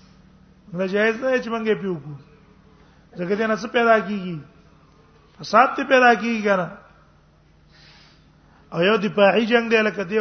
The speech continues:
وخت کې په افغانستان کافران راغلي. دا اقدامي جنگ نه دی، دا څه جنگ دی؟ دفاعي. عراق کې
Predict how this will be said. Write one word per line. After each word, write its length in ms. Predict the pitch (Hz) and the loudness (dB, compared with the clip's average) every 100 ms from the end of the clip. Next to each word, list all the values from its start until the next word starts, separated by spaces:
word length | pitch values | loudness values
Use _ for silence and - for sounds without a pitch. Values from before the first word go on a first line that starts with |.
| 208 | 0
وخت 140 | 196 - | -2 -4
کې 220 | 190 175 | -6 -2
په 60 | 196 | -2
افغانستان 540 | 180 196 180 - 220 208 | -2 -4 -6 -8 -8 -4
کافران 540 | 214 202 202 214 208 | -6 -4 -2 0 2
راغلي. 360 | 202 190 175 139 - - - _ _ _ _ _ _ _ _ _ _ _ _ _ - | 2 2 -4 -6 -14 -20 -20 _ _ _ _ _ _ _ _ _ _ _ _ _ -10
دا 80 | 165 185 | 0 0
اقدامي 400 | 175 196 196 214 | 2 -2 -2 -2
جنگ 200 | 214 208 | -4 -4
نه 80 | 220 | -2
دی، 60 | 214 | 2
دا 120 | 202 | 2
څه 120 | 190 214 | 0 -4
جنگ 140 | 220 202 | -4 -2
دی؟ 160 | 190 156 - - _ _ _ _ _ 160 | -2 -4 -8 -20 _ _ _ _ _ -14
دفاعي. 440 | 160 185 180 180 160 185 _ _ _ _ _ _ - | -8 -4 -4 -4 -8 -18 _ _ _ _ _ _ -6
عراق 320 | 175 196 220 | 0 4 2
کې 60 | 226 | 0